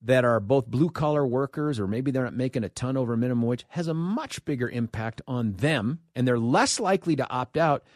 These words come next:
than your super rich folks, right? Those are the folks that could probably afford to figure out you can opt out, and they would. This preys upon the busiest,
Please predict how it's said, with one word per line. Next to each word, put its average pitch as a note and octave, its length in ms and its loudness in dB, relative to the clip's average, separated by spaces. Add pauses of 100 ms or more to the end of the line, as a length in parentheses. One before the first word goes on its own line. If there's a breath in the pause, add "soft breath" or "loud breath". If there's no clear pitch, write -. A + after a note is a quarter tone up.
(280 soft breath)
than G3 240 2
your A3+ 100 4
super D#4 380 2
rich D#4 260 4
folks, - 560 2 (540)
right? D4+ 280 4
Those C#4 320 8
are F4 60 6
the F#4+ 100 6
folks C4 360 6
that A3+ 160 0
could G3 180 0
probably A3+ 440 4
afford G#3+ 360 6
to G3 80 4
figure G3+ 400 4
out F#3 220 4
you F#3+ 100 -2
can E3+ 160 2
opt F3+ 240 0
out, F3+ 220 4
and F#3+ 120 2
they G3+ 120 6
would. G3 400 2 (640)
This G#3 260 4
preys F#3+ 480 2
upon D#3+ 440 0
the A#2+ 100 0
busiest, B2 840 -2